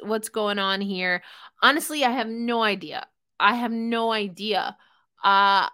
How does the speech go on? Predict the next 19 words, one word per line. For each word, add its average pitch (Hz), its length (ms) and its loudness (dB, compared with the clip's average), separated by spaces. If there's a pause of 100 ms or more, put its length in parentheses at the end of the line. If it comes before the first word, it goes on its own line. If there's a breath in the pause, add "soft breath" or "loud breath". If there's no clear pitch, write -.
(120)
except 220 560 -4
that 208 160 -4
the 202 100 -8
Spitfires 208 800 -4
really 208 400 -6
wanna 196 320 -4
win 196 340 -6
in 185 120 -12
the 175 100 -8
O 185 140 -4
H 180 220 -8
L 165 180 -6
this 170 300 -14
year. - 300 -16 (580)
I 180 160 -10
think 202 240 -6
that's 208 240 -4
a 196 40 -6
guarantee. 165 680 -8